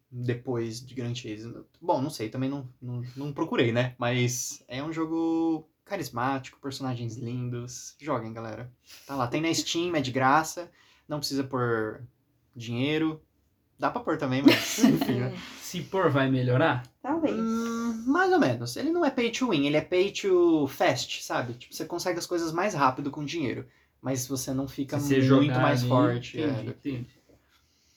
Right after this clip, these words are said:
Speaker 1: Eu também joguei Genshin Impact.
Speaker 2: Hum.
Speaker 1: <laughs> Então, né, a gente teve até episódios aí na Ion Force sobre isso. Eu joguei menos esse ano, porque falta de tempo, mas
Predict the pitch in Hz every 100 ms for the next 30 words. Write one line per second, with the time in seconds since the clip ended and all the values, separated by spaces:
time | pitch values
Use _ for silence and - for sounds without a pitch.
0 | _ - - _ 196 214 208 180 175 165
1 | 160 151 139 135 139 156 135 151 - 131
2 | 123 196 180 185 196 190 180 190 127 123
3 | 120 113 113 120 120 113 117 117 123 127
4 | 123 113 113 117 113 131 123 110 - 135
5 | 135 - - 117 - 202 - - _ _
6 | _ _ _ _ _ _ - 165 180 180
7 | 185 170 175 196 220 156 185 208 160 -
8 | 123 123 151 160 _ _ _ - 131 123
9 | - 123 123 120 120 - - 165 - 131
10 | 131 151 156 156 156 - - -